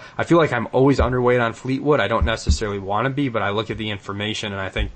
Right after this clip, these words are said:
it's gonna happen again. Colin, do you have a stance on Fleetwood?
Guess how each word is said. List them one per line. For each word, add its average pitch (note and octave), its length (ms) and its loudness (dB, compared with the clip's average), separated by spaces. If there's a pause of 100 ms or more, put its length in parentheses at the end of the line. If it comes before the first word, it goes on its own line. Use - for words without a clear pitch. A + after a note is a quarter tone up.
it's A2+ 140 -8
gonna A2 240 -2
happen G2+ 340 -4
again. F#2 480 -10
Colin, G2 380 -2
do F#2+ 100 -8
you G#2 140 -6
have G#2+ 360 -4
a G#2 60 -10
stance G#2 380 -10
on A2 100 -6
Fleetwood? G#2+ 460 -10